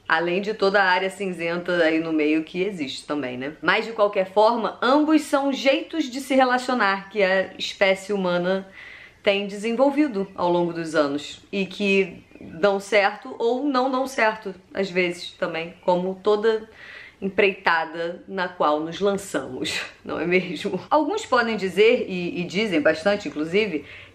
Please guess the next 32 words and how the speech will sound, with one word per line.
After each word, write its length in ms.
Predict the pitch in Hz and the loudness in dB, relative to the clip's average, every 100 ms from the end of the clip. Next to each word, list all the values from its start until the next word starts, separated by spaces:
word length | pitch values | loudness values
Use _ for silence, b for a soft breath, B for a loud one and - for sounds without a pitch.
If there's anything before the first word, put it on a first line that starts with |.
| - | -8
que 320 | 220 226 262 | 0 2 4
relacionamentos 800 | 233 220 220 226 220 208 233 226 | 4 4 2 0 -2 0 0 2
à 60 | |
distância 440 | 220 - 233 233 214 | 2 2 0 2 2
não 340 | 220 254 311 | 4 4 4
dão 180 | 285 302 | 2 2
certo. 560 | 294 - 160 - - - - _ - | 0 0 0 -2 -16 -20 -20 _ -4
Muito 280 | 226 285 | 0 0
comum 260 | 277 226 196 | 2 2 2
ouvir 320 | 180 175 143 | 2 0 0
isso. 220 | 117 - - | -2 -10 -6
Mas 360 | 226 269 254 208 | 0 2 2 2
isso 440 | 302 381 - 170 | 2 2 -2 -4
não 260 | 208 262 269 | -2 0 2
passa 400 | 277 311 - 285 | 2 0 -4 -6
de 280 | 294 320 320 | -4 -4 -2
uma 280 | 302 294 | 2 2
frase 500 | 320 - 320 311 269 285 - | 2 0 2 2 -4 -12 -8
que 260 | 269 254 | -2 2
alguém 280 | 240 240 233 | 4 4 2
falou 400 | 240 220 214 208 | 2 2 4 2
várias 320 | 190 190 196 | 2 2 2
vezes. 420 | 180 185 180 - - B B B | 0 -2 -2 -12 -18 B B B
Porque 380 | - - 240 247 | -2 0 2 2
se 140 | 240 | 2
você 320 | 247 247 285 | -4 2 2
for 180 | 262 190 | 2 0
olhar, 380 | 175 175 220 254 | 2 4 2 2
tem 220 | 214 233 | 0 2
vários 260 | 208 247 247 | 2 2 2
relacionamentos 680 | 226 214 185 180 175 175 - | -4 -4 -4 -4 -4 -6 -10
que, 360 | - 156 147 | -4 0 0